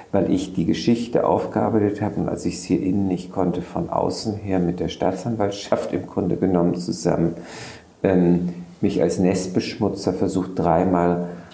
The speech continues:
zu kündigen. Und ich kann sozusagen sagen, äh, man war z-,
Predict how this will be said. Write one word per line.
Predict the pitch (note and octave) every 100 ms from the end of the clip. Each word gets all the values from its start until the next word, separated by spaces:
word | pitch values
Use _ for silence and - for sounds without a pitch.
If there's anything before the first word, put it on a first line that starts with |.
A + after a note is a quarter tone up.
| - -
zu | -
kündigen. | - - D3+ C#3 A2 A2+
Und | D#2+ F2+
ich | - F#2+ -
kann | - G#2+ G2+ G2+
sozusagen | F#2 F#2 F#2+ F#2 F2+ F#2
sagen, | E2+ F2 E2+ F2 F2+ F2 E2+
äh, | F2
man | E2+ F2 F2
war | E2+ F2 -
z-, | -